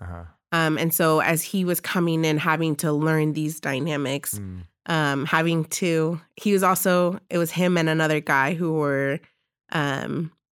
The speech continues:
Speaker 2: working on campus, no ladies, no staff women.
Speaker 1: Mm.
Speaker 2: Um, so having to figure out both, like, the women's side of things, like, how do we care for ladies well when there's no w-, staff women,
Speaker 1: Mm-hmm.
Speaker 2: and how do we, like, cater to the commuter campus?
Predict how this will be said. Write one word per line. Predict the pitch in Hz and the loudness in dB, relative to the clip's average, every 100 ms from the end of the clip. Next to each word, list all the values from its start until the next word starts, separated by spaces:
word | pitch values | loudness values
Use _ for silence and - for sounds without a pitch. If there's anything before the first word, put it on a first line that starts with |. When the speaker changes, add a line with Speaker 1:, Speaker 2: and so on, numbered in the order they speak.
| - | -2
Speaker 2:
working | 180 175 175 | 0 2 2
on | 165 151 | 2 0
campus, | - 170 151 156 - - - | 0 0 0 -2 -4 -10 -10
no | 156 175 190 | 0 2 4
ladies, | 196 185 175 180 180 | 4 2 2 0 0
no | 180 | -2
staff | 175 151 156 | 0 -2 0
women. | 170 156 156 180 | -2 0 0 -2
Speaker 1:
Mm. | 113 107 104 104 92 | -6 -12 -12 -8 -2
Speaker 2:
Um, | 170 156 156 | 0 0 0
so | - | 0
having | 170 170 175 175 | 2 2 2 0
to | 185 | -2
figure | 170 170 160 | -2 0 2
out | 151 - | 2 2
both, | 170 165 160 | -2 -2 -2
like, | 131 - - | -4 -6 -4
the | 175 | 0
women's | 180 226 233 226 | 2 2 2 0
side | 226 208 | 0 2
of | 214 | 0
things, | - 190 190 190 185 | -2 -2 2 2 0
like, | 175 - | -2 0
how | 220 | 0
do | |
we | 233 | 0
care | 214 190 | 0 -2
for | 196 185 | -2 -2
ladies | 175 180 180 185 | 0 0 -2 0
well | 180 170 175 | 0 2 2
when | 160 | 0
there's | 147 165 | -2 -2
no | 185 | 0
w-, | 190 190 | 0 -2
staff | 185 175 175 | -2 -2 -2
women, | 165 160 160 165 - _ | -2 -2 -2 -4 -8 _
Speaker 1:
Mm-hmm. | 101 92 190 | -18 -16 -2
Speaker 2:
and | 185 | 0
how | 165 185 | 2 2
do | 180 | 2
we, | 175 170 | 2 0
like, | 147 | -2
cater | - 196 165 | -2 -2 -2
to | 160 | -2
the | 160 | -4
commuter | 156 - 160 151 | -6 -6 -2 -2
campus? | 147 165 - 165 185 | -4 -6 -4 -6 -6